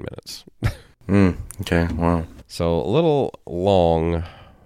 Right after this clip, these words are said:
Speaker 1: for trying to take advantage of a
Speaker 2: Early entry.
Speaker 1: early entry by any means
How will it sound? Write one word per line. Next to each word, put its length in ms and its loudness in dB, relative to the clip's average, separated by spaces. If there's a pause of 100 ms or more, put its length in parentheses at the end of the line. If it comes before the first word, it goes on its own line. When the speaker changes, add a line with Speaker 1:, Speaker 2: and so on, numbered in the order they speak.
Speaker 1:
for 260 -6
trying 280 2
to 80 0
take 120 2
advantage 480 0
of 320 0
a 580 -2 (560)
Speaker 2:
Early 340 4
entry. 380 2
Speaker 1:
early 320 -2
entry 380 0
by 280 0
any 220 -2
means 480 -8